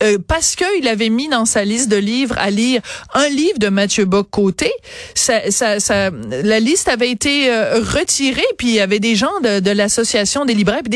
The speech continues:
des auteurs qui étaient là, « Ben, c'était écœurant, puis Mathieu Bock-Côté, c'est, c'est Satan, puis c'est Belzébuth. » Puis là, après ça,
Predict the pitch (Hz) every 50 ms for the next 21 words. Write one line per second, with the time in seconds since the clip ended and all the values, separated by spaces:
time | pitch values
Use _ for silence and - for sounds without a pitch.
0 | 247 220 185 233 254 269 247 - - 247 233 285 302 302 294 - 320 - - 214
1 | 240 269 262 262 262 247 240 - - 214 - _ - - 302 277 254 240 226 202
2 | 214 262 311 311 294 - 247 233 - - - - - - 220 233 254 247 - 277
3 | 247 208 247 262 - _ - 262 240 220 - - 285 294 277 - 262 220 208 -
4 | - 233 220 - - - 277 226 - - 247 262 285 277 - - - 233 196 180
5 | 202 208 202 196 190 202 196 175 214 294 370 - - - - - - - - -
6 | - - - _ _ - - 190 269 339 - - 247 - - 311 302 - -